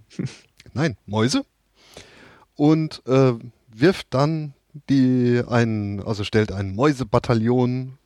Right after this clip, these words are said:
Speaker 2: zusammen von, weiß nicht, zweitausend Mäusen und wirft die dann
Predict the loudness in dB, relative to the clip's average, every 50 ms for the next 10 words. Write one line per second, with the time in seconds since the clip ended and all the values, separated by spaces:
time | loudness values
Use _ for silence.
0 | _ _ -12 -12 -4 0 0 0 2 0 -2 -4 -4 -4 -2 -2 -2 -2 -4 -6
1 | -8 -10 -6 -4 -4 -2 -2 -4 -8 -6 -4 -2 -2 -2 -2 -2 -4 -4 -4 -8
2 | -6 -2 0 2 2 2 0 -2 -4 -4 _ _ _ _ _ _ _ _ _ _
3 | -20 -20 _ _ -6 -6 0 2 2 2 4 2 0 2 4 4 2 2 -2